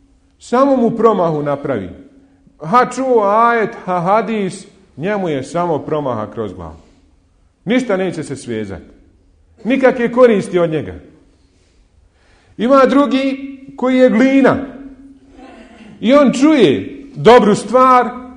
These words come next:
i ostane u njemu. I donese je do kuće, ali on ne radi to. On ne radi to. I onda ljudi kažu, e, kad je radi što hođa govori, nemoj raditi što hođa radi.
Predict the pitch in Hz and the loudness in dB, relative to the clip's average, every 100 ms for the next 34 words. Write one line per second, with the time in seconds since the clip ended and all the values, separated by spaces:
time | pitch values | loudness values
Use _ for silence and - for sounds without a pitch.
0 | - _ _ - - - - - - _ | -20 _ _ -20 -20 -20 -20 -20 -20 _
1 | - - 226 247 247 254 247 190 180 180 | -20 -10 0 4 6 6 4 4 2 0
2 | 135 90 - - - - - _ _ _ | -2 -4 -12 -20 -20 -20 -20 _ _ _
3 | _ _ _ _ _ - 208 233 247 269 | _ _ _ _ _ -10 0 2 4 4
4 | 277 254 208 254 247 247 - 156 196 254 | 4 2 6 6 4 -2 -2 -2 2 2
5 | 277 269 277 254 170 147 135 147 139 - | 4 4 6 4 2 0 -2 -4 -8 -10
6 | - - - - _ _ _ _ _ _ | -20 -20 -20 -20 _ _ _ _ _ _
7 | _ _ - 220 233 240 214 160 160 147 | _ _ -4 0 4 4 4 0 -4 -6
8 | 113 - - - 202 226 220 220 233 196 | -8 -10 -14 0 2 4 4 2 0 -2
9 | 208 233 226 202 196 170 - - _ - | 0 2 2 2 -2 -4 -12 -20 _ -6
10 | 175 165 151 190 185 185 175 196 226 214 | -4 -4 -4 -2 -2 -2 0 0 0 -2
11 | - 202 226 202 185 202 214 190 190 202 | 0 0 2 0 0 2 2 2 0 -2
12 | 185 190 185 - - 170 170 147 139 120 | -2 -2 -4 -6 -4 -2 0 -2 -2 -4
13 | 92 | -6